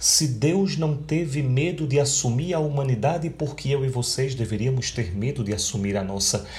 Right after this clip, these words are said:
A nossa humanidade não nos distancia de Deus. Por quê? Porque Deus se tornou humano como nós.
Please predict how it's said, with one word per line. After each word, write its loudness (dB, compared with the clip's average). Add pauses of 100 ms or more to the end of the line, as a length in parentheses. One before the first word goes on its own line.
(200)
A 2
nossa 2
humanidade 0
não 0
nos 0
distancia 2
de -2
Deus. 0 (220)
Por 2
quê? 2
Porque 0
Deus 2
se 0
tornou 2
humano 4
como 0
nós. -4